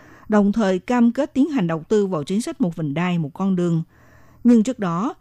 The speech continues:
nhà cầm quyền Tokyo đã nêu ra, Nhật Bản tham gia vào chủ trương của Trung Quốc với điều kiện đầu tiên là cần phải có lợi cho Nhật.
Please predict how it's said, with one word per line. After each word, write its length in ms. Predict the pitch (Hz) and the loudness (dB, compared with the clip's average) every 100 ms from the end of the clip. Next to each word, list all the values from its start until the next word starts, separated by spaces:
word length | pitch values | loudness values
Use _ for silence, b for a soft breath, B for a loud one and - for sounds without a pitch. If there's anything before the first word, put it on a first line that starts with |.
| b b | b b
nhà 200 | 233 226 | 2 2
cầm 200 | 220 220 220 | 2 0 2
quyền 200 | 226 220 | 0 0
Tokyo 440 | 302 - 294 285 | -2 -4 -2 0
đã 140 | 208 | 0
nêu 220 | 175 202 190 | 0 0 -2
ra, 300 | 190 185 175 b b b _ | -2 -2 -4 b b b _
Nhật 220 | 226 226 | -2 0
Bản 320 | 202 180 185 277 | 0 0 -2 0
tham 200 | 262 233 | 0 2
gia 180 | 220 | 0
vào 140 | 202 156 | -2 -6
chủ 180 | 160 180 | -8 -4
trương 220 | 208 190 | -2 -2
của 80 | 156 | -4
Trung 240 | 190 185 | -2 -2
Quốc 220 | 220 277 285 | -2 -4 -4
với 100 | 285 | -2
điều 140 | 185 | -2
kiện 280 | 165 170 165 | -2 -4 -4
đầu 200 | 170 165 | -4 -4
tiên 220 | 254 262 269 b b | 2 2 2 b b
là 120 | 185 | -4
cần 260 | 175 185 160 | -2 -2 -2
phải 200 | - 151 | -2 -4
có 120 | 247 | -2
lợi 300 | 233 160 139 | 0 -2 -2
cho 80 | 185 | -2
Nhật. 280 | 180 165 | 0 -2